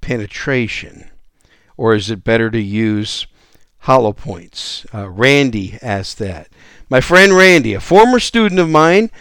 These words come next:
Randy, shout out to you. I hope everything up there is going well for you.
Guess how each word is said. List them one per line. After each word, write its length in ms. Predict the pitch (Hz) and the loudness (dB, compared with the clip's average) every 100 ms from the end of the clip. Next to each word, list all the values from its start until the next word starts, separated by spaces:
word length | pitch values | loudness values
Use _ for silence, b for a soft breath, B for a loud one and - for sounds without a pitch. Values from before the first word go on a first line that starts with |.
| b b | b b
Randy, 460 | 120 135 156 196 - | 0 2 2 -2 -4
shout 360 | - - 131 135 | -4 4 4 6
out 240 | 139 143 | 2 0
to 100 | - | -2
you. 220 | 143 175 214 b b b b | 0 0 -2 b b b b
I 100 | 120 | -4
hope 200 | 120 - | -2 0
everything 460 | 123 117 110 123 117 | -2 -2 -4 -2 -2
up 160 | 120 | -2
there 240 | - 120 117 | 0 0 0
is 120 | 110 | -2
going 360 | 113 120 110 101 | -2 -2 -2 0
well 480 | 113 123 135 151 - b b b | 2 4 2 -2 -14 b b b
for 320 | - 131 127 | -6 -2 0
you. 320 | 117 127 147 | 0 0 -2